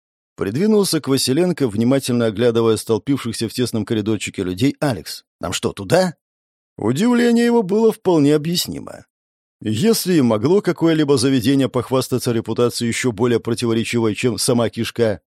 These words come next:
то только широко известный в узких кругах Западный полюс. Нет, заглянуть туда мог любой житель форта или гость этого затерянного среди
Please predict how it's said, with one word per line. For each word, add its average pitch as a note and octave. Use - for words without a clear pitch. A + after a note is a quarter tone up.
то F#2
только G3
широко D#3
известный C3
в A#2
узких C3
кругах B2+
Западный D3+
полюс. -
Нет, E3+
заглянуть E3
туда G3+
мог G3+
любой C#3+
житель D3+
форта D3+
или F2+
гость C3+
этого F#2+
затерянного A2
среди A#2